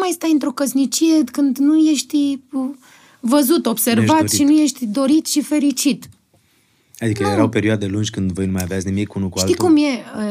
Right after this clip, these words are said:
Speaker 1: Uh, cred că noi, eu și cu Gabi, nu ne-am potrivit din multe puncte de vedere.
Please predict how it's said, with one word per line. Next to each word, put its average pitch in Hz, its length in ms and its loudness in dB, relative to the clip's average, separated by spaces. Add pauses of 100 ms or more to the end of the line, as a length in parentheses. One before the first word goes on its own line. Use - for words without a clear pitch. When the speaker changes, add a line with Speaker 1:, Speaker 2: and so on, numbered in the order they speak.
Speaker 1:
Uh, 185 200 -12 (200)
cred 320 260 -4
că 254 320 -2 (960)
noi, 262 640 2
eu 262 100 0
și 247 220 -2
cu - 120 -8
Gabi, 214 400 0
nu 233 280 4
ne-am 226 220 2
potrivit 196 420 -4
din 190 120 0
multe 190 300 2
puncte 156 300 -6
de 147 120 -6
vedere. 147 380 -10